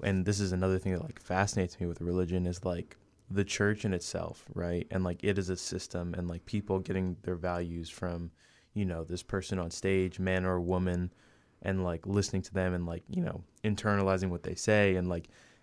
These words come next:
for many people, you know, they just go to church 'cause they, like, "Oh, I wanna feel good," you know, or, "I wanna, I wanna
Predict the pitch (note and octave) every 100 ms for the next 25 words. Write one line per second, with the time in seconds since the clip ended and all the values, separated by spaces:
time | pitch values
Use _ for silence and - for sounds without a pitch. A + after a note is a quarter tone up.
0 | _ - G2 G2+ D3 A#2+ G2 F#2 F2+ F2+
1 | G2+ G2 F#2+ F#2 G2 G2 G#2 F#2 - G2+
2 | F#2 - F2+ F2 E2+ - - C3 A#2 G#2+
3 | - A#2+ A#2+ A2+ - A2 G2 F#2 - F2+
4 | F2+ F#2 F2+ F2 F#2 G2 G2 F#2 F2+ F2
5 | E2 - G2 F#2